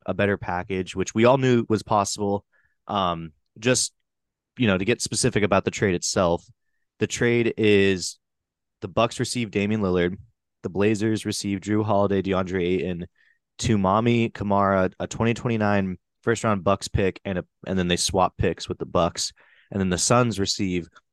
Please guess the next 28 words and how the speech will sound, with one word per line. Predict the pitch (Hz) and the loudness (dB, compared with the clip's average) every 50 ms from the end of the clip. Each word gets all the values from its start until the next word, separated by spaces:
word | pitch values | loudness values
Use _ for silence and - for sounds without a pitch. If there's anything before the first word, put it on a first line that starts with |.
| _ _ - | _ _ -4
Yusuf | 120 107 - 127 110 - | -2 0 2 2 2 2
Nurkic, | 110 107 107 - - 107 101 - - 104 | 2 2 2 2 2 2 2 2 0 -2
Nasir | 98 - - - 113 107 | -2 -2 0 2 4 4
Little, | 101 104 104 101 98 | 4 6 4 4 4
Keon | - - - 107 101 101 95 | 0 -2 -4 -2 -2 -2 -2
Johnson, | - 95 95 95 92 - - 92 | -2 -2 -4 -4 -4 -6 -10 -10
Grayson | 82 85 92 92 - 90 82 | -6 -4 -4 -4 -4 -6 -10
Allen. | 80 - 82 82 85 85 85 82 85 - _ _ _ _ _ _ _ _ _ _ - | -12 -10 -10 -8 -8 -8 -8 -10 -12 -16 _ _ _ _ _ _ _ _ _ _ -6
Um, | 98 95 90 87 85 85 82 85 82 80 78 - - _ _ _ _ _ - | -2 2 2 2 2 2 0 -4 -6 -10 -12 -16 -20 _ _ _ _ _ -8
so, | - - 120 107 104 92 85 82 82 _ _ _ _ _ _ _ _ - | -2 2 4 4 4 4 2 0 -2 _ _ _ _ _ _ _ _ -8
you | 113 107 | -4 -4
know, | 95 85 85 - _ _ _ _ _ _ _ _ _ _ _ _ _ _ _ _ _ | -2 -2 -4 -8 _ _ _ _ _ _ _ _ _ _ _ _ _ _ _ _ _
this | 117 120 | -6 -4
is | 113 | -2
a | 139 | 0
big | 127 139 131 - | 0 0 0 0
trade, | - 147 131 131 131 131 131 - - - _ _ _ _ | 0 0 2 2 2 0 0 -4 -10 -16 _ _ _ _
but | - 107 101 95 - - - | -2 0 0 0 -2 -4 -6
I | 104 | -8
think | 98 - - 143 135 107 - | -6 -4 -2 -2 -2 -2 -2
this | 120 - | -6 -4
package | - - 113 110 104 - 110 95 98 | -2 -2 -2 -2 0 -2 -4 -4 -6
is | 95 | -6
better | 85 90 104 95 98 101 | -2 0 0 2 2 0
than | 87 92 90 90 | -2 -2 -4 -6
the | |
hero | 87 87 95 95 92 92 | -4 -4 -2 0 0 0
package, | 85 - 95 90 87 - 95 90 87 85 - - - | 0 -2 -2 -4 -4 -4 -4 -6 -6 -6 -6 -8 -8